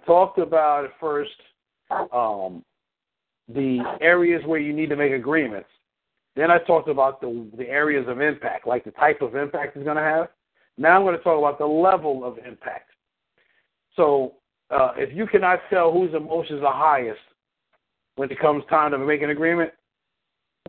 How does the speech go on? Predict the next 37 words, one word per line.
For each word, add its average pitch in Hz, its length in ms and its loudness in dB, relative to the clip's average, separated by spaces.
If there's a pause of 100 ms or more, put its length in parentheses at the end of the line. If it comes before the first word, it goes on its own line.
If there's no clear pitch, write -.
(360)
you're 135 120 -2 (120)
setting 180 240 4
yourself 165 420 4
up, 165 360 0 (100)
your 147 180 -10
partner 160 400 2
in 143 140 -10
a 139 60 -8
relationship 143 500 -8
for 120 80 -14
trouble. 107 460 -2 (1000)
You 147 160 0
won't 170 240 4
know 185 160 4
the 165 80 -4
impact 160 460 0
of 135 160 -2
your 143 140 0
ways 147 280 0
of 131 100 -10
being 139 200 -4
and 131 220 -2
acting 135 380 0 (280)
have, 143 240 4 (200)
are 131 380 4
until 123 260 -10
it's 131 140 -12
too 127 120 -8
late. 143 280 -6
So 131 80 -6
what 123 120 2
I 131 60 2
mean 156 300 0
is, 120 180 -4 (460)
remember 151 460 2
earlier 156 400 4
I 139 80 0